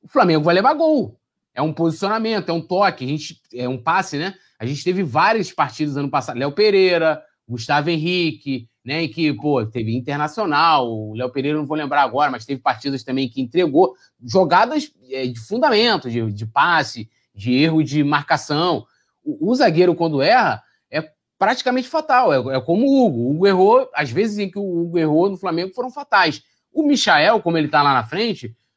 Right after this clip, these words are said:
ah, o Michael vai tentar uma jogada individual, um drible, a probabilidade daquilo ali se tornar, né, é, sei lá, um contra-ataque, um gol do adversário, é muito menor do que os dois zagueiros. Então, o estigma já em cima do, do, do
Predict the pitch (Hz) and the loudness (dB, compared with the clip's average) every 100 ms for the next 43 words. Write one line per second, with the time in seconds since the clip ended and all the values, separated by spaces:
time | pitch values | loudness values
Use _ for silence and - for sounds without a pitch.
0 | - 233 208 190 202 220 220 214 214 208 | 0 2 2 2 2 2 0 -2 -2 -2
1 | 190 180 185 175 190 165 175 190 151 247 | -2 -2 -2 -4 -6 -2 -2 -2 -2 -2
2 | 214 127 113 _ _ - 160 - 269 285 | -2 -4 -6 _ _ -4 -2 2 4 4
3 | 262 240 208 165 156 156 - 170 160 156 | 4 2 2 2 2 0 0 0 2 0
4 | 156 165 - 170 139 135 127 110 _ _ | -2 -10 -2 0 2 2 0 -2 _ _
5 | 117 135 143 117 107 107 113 120 110 123 | -6 -2 0 0 -2 -4 -4 -4 -4 -6
6 | 117 113 127 123 113 123 113 135 127 127 | -8 -6 -4 -2 0 0 0 0 0 0
7 | 127 120 117 110 156 175 120 - _ _ | 0 -2 -4 -2 2 2 2 -6 _ _
8 | _ 185 196 262 302 262 202 226 285 - | _ 2 4 4 4 2 4 4 2 -4
9 | - 214 240 214 240 - 233 214 220 262 | -8 -6 -4 -2 -2 -2 -2 0 0 2
10 | 226 208 143 110 113 127 180 175 - 214 | 2 2 2 -2 -4 -2 -2 -2 -4 -2
11 | 220 160 127 110 151 143 120 110 113 135 | 0 0 -2 0 2 0 -4 -10 -8 -8
12 | 127 123 110 110 101 110 101 _ 107 | -6 -6 -4 -6 -8 -10 -16 _ -10